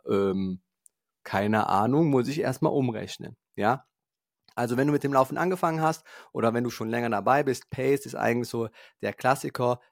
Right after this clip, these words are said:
wie man seinen Lauf letztendlich kontrollieren kann, seine Zeiten aufzeichnen kann im Bereich des Laufens. Dann gibt es natürlich auch noch weitere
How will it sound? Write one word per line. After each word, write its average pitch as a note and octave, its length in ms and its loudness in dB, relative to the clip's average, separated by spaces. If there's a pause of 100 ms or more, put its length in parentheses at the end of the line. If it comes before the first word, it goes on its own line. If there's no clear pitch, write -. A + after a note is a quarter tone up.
(160)
wie B2 120 -2
man A2+ 460 2
seinen F2+ 320 -4
Lauf G2+ 480 2 (340)
letztendlich G#2 480 -2
kontrollieren A2+ 580 0
kann, A2 320 -4 (200)
seine F#2+ 260 -6
Zeiten G2+ 420 -2
aufzeichnen F#2+ 560 -2
kann F2+ 280 -6 (400)
im F2+ 260 -4
Bereich F2+ 360 -2
des - 160 -6
Laufens. - 500 -8 (580)
Dann D#3 380 4 (640)
gibt C3 320 0
es G3 160 -4
natürlich D3 440 -2
auch A2 200 0
noch B2 260 -6 (280)
weitere G#2 540 -2